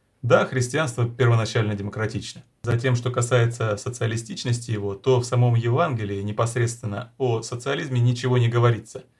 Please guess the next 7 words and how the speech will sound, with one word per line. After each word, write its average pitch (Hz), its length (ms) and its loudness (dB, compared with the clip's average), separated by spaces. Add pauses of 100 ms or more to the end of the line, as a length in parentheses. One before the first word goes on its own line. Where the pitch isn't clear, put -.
(240)
Там 156 160 -2
говорится 139 340 -2
лишь 127 400 -2
об 120 320 0
отвращении 120 800 2
к - 80 -14
собственности. - 720 -10